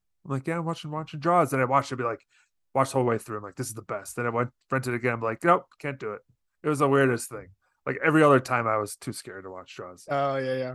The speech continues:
Speaker 1: But I, I just, I went to se-, see it on imax recently with, uh, my wife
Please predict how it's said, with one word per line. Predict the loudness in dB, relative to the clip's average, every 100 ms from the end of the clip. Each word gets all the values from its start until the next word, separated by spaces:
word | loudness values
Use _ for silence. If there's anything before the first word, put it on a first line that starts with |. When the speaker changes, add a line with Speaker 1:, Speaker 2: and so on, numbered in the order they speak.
| 2
Speaker 1:
But | 6
I, | 8 6
I | 4
just, | 2 -2 -12 _ -2
I | 2
went | 4 4 0 -8
to | -6
se-, | -2 2 2
see | 0 0
it | 2
on | 2
imax | 2 2 0 -4 -10 -16 -18 -20 _ _ _ _ _ _
recently | -4 -4 -4 -8 -8 -10 -14 _ _ _ _ _ _ _
with, | -2 0 2
uh, | 4 6 4 2 -2
my | -4 -2
wife | 2 0 0 -6 -16